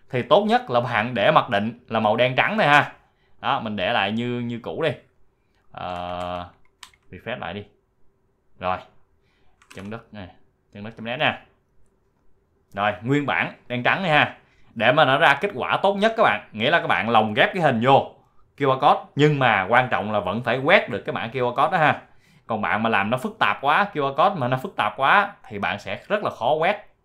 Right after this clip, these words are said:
Rồi, bạn tạo xong cái gì? Bạn save lại, save lại. Và bạn nhớ download cái file P N G, P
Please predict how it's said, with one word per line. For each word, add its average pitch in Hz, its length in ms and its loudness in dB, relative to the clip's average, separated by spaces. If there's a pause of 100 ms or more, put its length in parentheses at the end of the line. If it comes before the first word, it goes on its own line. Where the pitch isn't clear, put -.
(140)
Rồi, 135 140 6 (600)
bạn 110 160 -10
tạo 101 280 -2
xong 139 240 0
cái - 20 -2
gì? 120 220 0
Bạn 95 160 -8
save 147 220 2
lại, 110 240 0 (400)
save - 220 -6
lại. 98 200 -4 (1120)
Và 104 180 0
bạn 104 200 -2
nhớ 147 320 4 (120)
download 143 400 4
cái 196 100 -6
file 139 220 2
P 143 300 0
N 139 60 -4
G, 135 80 -2 (540)
P - 20 -20